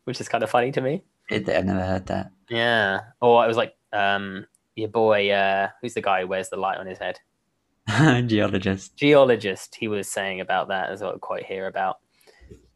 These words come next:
Speaker 1: their version of what a desert album would be like. <laughs>
Speaker 2: Interesting.
Speaker 1: Yeah.
Speaker 2: On a Highway. That's the deserty song for me.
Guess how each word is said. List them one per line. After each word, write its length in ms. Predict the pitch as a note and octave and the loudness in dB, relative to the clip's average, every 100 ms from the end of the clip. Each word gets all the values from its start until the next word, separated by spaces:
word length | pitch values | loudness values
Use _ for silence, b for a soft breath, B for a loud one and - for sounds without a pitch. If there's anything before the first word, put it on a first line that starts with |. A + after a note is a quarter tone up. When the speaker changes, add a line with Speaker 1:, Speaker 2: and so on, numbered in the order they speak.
| - | -10
Speaker 1:
their 260 | - A#2 A2+ | 0 2 2
version 460 | G#2+ G#2+ G#2 G#2 G2 | 4 2 2 -2 -6
of 140 | F#2 | -4
what 260 | G#2 G2 - _ _ _ _ - | -2 -2 -4 _ _ _ _ -10
a 60 | |
desert 440 | A2 A2 G2+ G#2 G2+ | -4 0 0 0 0
album 360 | G#2+ G#2 G2+ G#2 | 2 2 0 -6
would 160 | G#2 | -8
be 200 | A2 G2 | -6 -4
like. 360 | F#2+ G2 - - B B | -4 -6 -8 -10 B B
<laughs> 180 | B - | B -8
Speaker 2:
Interesting. 800 | F2+ E2+ F2 F#2 - F#2 F2+ F#2+ _ _ _ _ - | -8 -4 -4 -4 -4 -4 -4 -8 _ _ _ _ -8
Speaker 1:
Yeah. 420 | F3 G3 G2+ F#2+ | -4 -2 -2 0
Speaker 2:
On 120 | G2+ | 0
a 60 | F#2+ | 2
Highway. 680 | F#2 G2 F#2+ F2 F2+ - - | 2 2 2 0 0 -6 -8
That's 220 | - F#2+ - | -6 -6 -6
the 180 | F2+ F2+ | -4 -4
deserty 600 | C2 - F2+ F2 E2+ F#2 | -6 -4 -2 -2 -6 -6
song 220 | F#2+ F2+ | -6 -6
for 140 | - F#2 | -6 -6
me. 320 | F#2 F#2+ | -6 -8